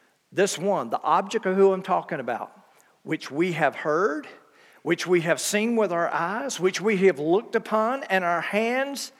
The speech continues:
have handled." You talking about experiencing something, that's experiencing something. John was experienced, listen, Jesus was experienced in the flesh by those in the first century. Notice John uses the word like "we" or "our."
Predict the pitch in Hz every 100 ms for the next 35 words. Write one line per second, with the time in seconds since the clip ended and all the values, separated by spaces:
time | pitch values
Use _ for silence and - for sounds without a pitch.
0 | _ _ - 185 - 220 185 139 107 -
1 | - _ _ _ _ _ _ - - -
2 | 285 285 226 202 190 165 - - 220 302
3 | 262 - 160 - 156 - 151 147 - _
4 | _ _ - 226 240 190 - - 226 226
5 | 196 156 120 - 123 - - - - -
6 | - 214 262 311 277 214 190 208 175 -
7 | 226 277 262 196 - - 202 240 208 165
8 | - - - - 139 262 320 269 - 233
9 | 196 208 - 233 269 254 226 277 285 294
10 | - 254 233 202 - 208 208 240 240 208
11 | 220 202 220 185 220 214 180 147 202 294
12 | 311 - 180 233 262 240 240 208 208 165
13 | 202 202 196 185 185 160 180 240 226 180
14 | 156 160 - 180 196 185 170 -